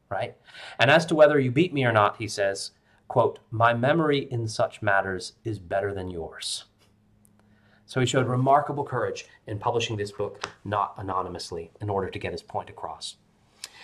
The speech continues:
As I said once before in this lecture, I'd like you to look out for this as you read.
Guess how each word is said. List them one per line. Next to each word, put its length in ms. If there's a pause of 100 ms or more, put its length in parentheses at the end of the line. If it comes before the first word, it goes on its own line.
(200)
As 100
I 80
said 300
once 240
before 340
in 120
this 200
lecture, 300
I'd 140
like 180
you 60
to 60
look 180
out 160
for 80
this 220
as 140
you 80
read. 300